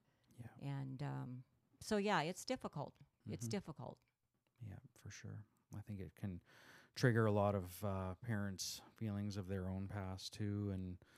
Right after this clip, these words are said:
Speaker 1: you know, not only just w-, with them b-, as being adults and parents, but perhaps, you know, it, it, when they see their kids going through things, it may trigger, you know, maybe some
Speaker 2: Mm-hmm.
Speaker 1: traumas from before too, and there, there's always going to be,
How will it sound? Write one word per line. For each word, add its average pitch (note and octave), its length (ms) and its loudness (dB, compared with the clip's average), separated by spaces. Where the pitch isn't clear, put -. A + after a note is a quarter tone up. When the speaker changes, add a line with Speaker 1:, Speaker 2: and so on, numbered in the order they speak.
Speaker 1:
you G2 120 -4
know, F#2+ 320 -2
not A2 280 8
only G2+ 360 2
just G2+ 260 -2
w-, G#2+ 240 -8
with F#2+ 200 -4
them G2 220 -4
b-, - 80 -10
as F#2+ 340 -4
being F2+ 220 -6
adults F2 340 -8
and F#2 100 -8
parents, F#2 380 -8
but - 200 -8
perhaps, F2 680 -8
you F#2 100 -8
know, E2 260 -6
it, E2 260 -10
it, F2 100 -6
when F2+ 220 -4
they E2+ 100 -6
see F2+ 180 -6
their E2 140 -8
kids - 220 -12
going F2+ 160 -2
through F2+ 160 -10
things, F2+ 280 -6
it F2 140 -10
may E2+ 240 -12
trigger, F#2 400 -4
you F#2+ 120 -4
know, F2+ 120 -4
maybe F2+ 240 -4
some D#3+ 180 -2
Speaker 2:
Mm-hmm. D#3 140 -2
Speaker 1:
traumas F#2 380 0
from F#2+ 160 -2
before F#2 380 -2
too, G2 280 0
and F#2 140 0
there, F#2 200 -2
there's F2 200 -2
always F2 200 -2
going F2+ 200 -4
to E2+ 60 -6
be, E2 240 -4